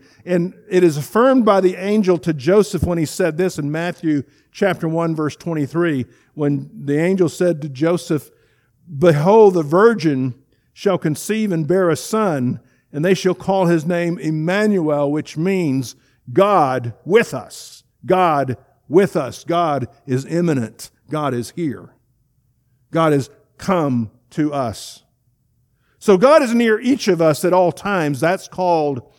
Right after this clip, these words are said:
his immanence. And if he is immanent,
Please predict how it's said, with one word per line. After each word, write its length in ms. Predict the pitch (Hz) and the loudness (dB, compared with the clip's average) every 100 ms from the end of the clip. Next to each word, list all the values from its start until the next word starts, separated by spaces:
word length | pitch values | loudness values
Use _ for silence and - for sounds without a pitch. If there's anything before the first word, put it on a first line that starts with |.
| _ - | _ 0
his 200 | 165 143 | 0 0
immanence. 720 | 196 196 156 117 - - - _ _ _ - | -2 0 0 -4 -10 -14 -16 _ _ _ -6
And 160 | 175 | 2
if 140 | 254 233 | 2 4
he 120 | 226 | 4
is 180 | 185 - | 4 4
immanent, 720 | 247 294 302 175 131 147 - | 0 2 4 2 0 -6 -18